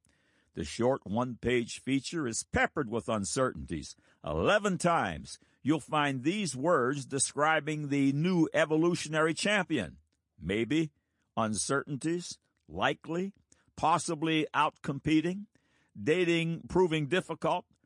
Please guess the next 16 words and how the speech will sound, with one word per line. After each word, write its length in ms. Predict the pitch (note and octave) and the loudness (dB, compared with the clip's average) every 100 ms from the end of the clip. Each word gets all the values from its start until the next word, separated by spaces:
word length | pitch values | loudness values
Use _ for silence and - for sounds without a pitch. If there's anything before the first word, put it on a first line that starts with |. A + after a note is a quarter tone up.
| _ _ | _ _
controversial 840 | C#3+ F3 - D#3+ D3 F3+ - E3 | 0 2 2 -2 2 0 0 -2
proposal, 760 | D3 C#3+ C3+ G3 G3+ C3 D#3 F3+ - | -2 -4 0 2 2 2 -2 -6 -6
may 300 | C3 F#3 F3 | 0 2 4
have, 440 | C#3 C#3 D3+ D#3 - | 4 4 2 0 -4
it's 240 | D3+ D#3 - | -2 0 0
possible, 720 | - A#3 - D3+ G#2+ A#2+ D3 _ _ _ _ _ _ _ _ _ | 0 0 0 -2 0 0 -2 _ _ _ _ _ _ _ _ _
and 160 | A2 G#2+ | -4 0
more 260 | C3 D#3 | 2 2
words 320 | C3 C3 C#3 | 2 2 0
that 100 | A2+ | -2
boil 320 | G#2 G#2 B2+ A#2 | -4 -2 -2 0
down 340 | A2 A2+ A2+ | -2 -2 -2
to, 340 | - G#2+ G#2+ A2 _ _ | 0 0 0 -6 _ _
"We 200 | - A2 | -4 -2
don't 340 | G#2 E2 F#2 - | -2 -2 -4 -4
know." 320 | F2+ B1+ - | -10 -10 -14